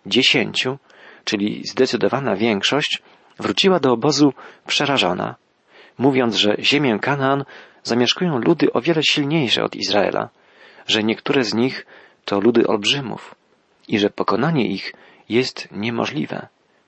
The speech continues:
Tylko dwóch wywiadowców, Kaleb i Jozue, byli zdania, że skoro Bóg obiecał podarować Izraelowi tę ziemię, trzeba wyruszyć i zdobyć ją.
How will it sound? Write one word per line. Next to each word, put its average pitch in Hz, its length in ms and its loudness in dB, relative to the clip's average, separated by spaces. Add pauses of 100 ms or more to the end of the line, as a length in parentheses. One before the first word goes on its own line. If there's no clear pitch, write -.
(140)
Tylko 170 280 0
dwóch 123 480 0
wywiadowców, - 840 -4 (380)
Kaleb 135 380 0 (160)
i 120 160 -4
Jozue, 110 480 0 (520)
byli 117 280 2
zdania, 113 360 -2
że 117 240 2 (260)
skoro - 340 0
Bóg 135 380 2
obiecał 123 460 2
podarować 120 540 0
Izraelowi 110 540 0
tę 98 200 0
ziemię, 107 420 0 (480)
trzeba 110 300 0
wyruszyć 120 640 2 (320)
i 143 100 -4
zdobyć 139 460 0
ją. - 240 -4